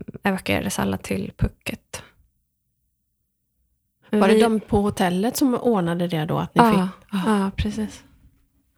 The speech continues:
Speaker 1: Ja, det var konstigt. Mm. Och, och, mm, på vårt hotell så var det, jag tror det var sju, åtta personer som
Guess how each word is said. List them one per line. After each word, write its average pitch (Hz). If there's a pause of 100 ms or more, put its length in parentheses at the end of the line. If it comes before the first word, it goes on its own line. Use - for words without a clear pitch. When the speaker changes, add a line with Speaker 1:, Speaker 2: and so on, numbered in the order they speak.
(1900)
Speaker 1:
Ja, 190
det 202
var 208
konstigt. - (2000)
Mm. 196 (600)
Och, - (180)
och, 202
mm, 190 (1000)
på -
vårt 220
hotell 202
så -
var 196
det, 202 (380)
jag 226
tror 214
det 208
var 202 (120)
sju, 220
åtta 214
personer 196
som 208